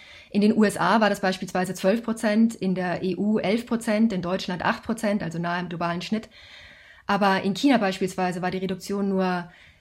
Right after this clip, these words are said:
um eins Komma sieben Prozent. Und das liegt daran beispielsweise, dass der Lockdown in China kürzer war, dass es anders als bei uns zu keiner ausgeprägten zweiten Welle kam und dass auch einfach, ähm, China deutlich früher betroffen war. Und das heißt,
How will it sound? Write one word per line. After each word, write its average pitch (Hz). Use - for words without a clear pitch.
um 190
eins 208
Komma 196
sieben 214
Prozent. 156
Und 190
das 196
liegt -
daran 208
beispielsweise, 180
dass 170
der 180
Lockdown 190
in 170
China 170
kürzer 247
war, 226
dass 185
es 185
anders 190
als 185
bei 190
uns 214
zu 202
keiner 185
ausgeprägten 190
zweiten 175
Welle 208
kam 220
und 240
dass 196
auch 185
einfach, 190
ähm, 175
China 190
deutlich 180
früher 240
betroffen 233
war. 233
Und 185
das 185
heißt, 185